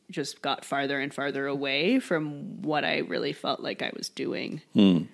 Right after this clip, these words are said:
Speaker 1: and where I felt like I was at. Um,
Speaker 2: Right. So what's happening now? So you're, I mean, are you closing up shop definitively, or you're just sort of telling your listeners, like,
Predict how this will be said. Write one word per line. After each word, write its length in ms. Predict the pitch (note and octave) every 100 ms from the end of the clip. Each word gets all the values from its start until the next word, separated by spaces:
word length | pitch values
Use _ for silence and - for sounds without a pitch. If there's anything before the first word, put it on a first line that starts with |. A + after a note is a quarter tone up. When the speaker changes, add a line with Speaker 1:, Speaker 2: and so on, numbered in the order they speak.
| - _ _ -
Speaker 1:
and 100 | -
where 160 | -
I 60 | -
felt 240 | - -
like 180 | - -
I 100 | -
was 180 | - - -
at. 260 | G1+ G1+ - _ _
Um, 360 | G#3 - - F#3+ - - _ -
Speaker 2:
Right. 340 | - - - - - - - - - - -
So 220 | - D3+
what's 260 | D3 D3 D3+
happening 480 | D3+ C#3+ C#3+ C#3+
now? 300 | C#3+ C#3+ F#2+
So 160 | - C3
you're, 720 | A2+ G2+ A2+ A2 A2 A2 - -
I 300 | - - - A2+
mean, 240 | F#2+ G2
are 120 | F#2+
you 240 | F#2+ F#2+ G2
closing 580 | - A2+ G2+ G#2 A2
up 180 | G2+ -
shop 640 | - - A2 G#2 G2+ - G2+
definitively, 1080 | G#2+ - A#2+ D#3+ D#3+ G3 F#3 A3 A3+ A3+
or 400 | F#3 G#2+ G3 F#3+
you're 180 | G2 G2
just 460 | F#2 G2 F2+ - -
sort 260 | - F#2+
of 140 | F#2+ F2
telling 420 | - F#2+ G2+ G2
your 100 | F#2+
listeners, 600 | F#2 G2 - G2 G2 F2+
like, 440 | F#2+ F2+ E2 -